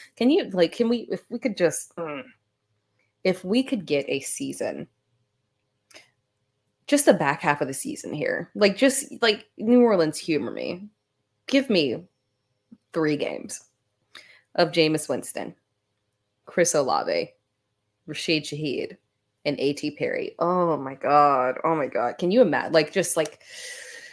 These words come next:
just get goosebumps thinking of Jameis chucking it down the field to the, oh man.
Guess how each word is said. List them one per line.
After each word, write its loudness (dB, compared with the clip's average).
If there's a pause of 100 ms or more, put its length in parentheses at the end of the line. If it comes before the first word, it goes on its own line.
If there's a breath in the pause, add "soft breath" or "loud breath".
(120 loud breath)
just -2
get 0
goosebumps 0
thinking 0
of 0
Jameis 0
chucking 0
it -2
down -4
the -16
field 0
to -10
the, -8
oh 0
man. -14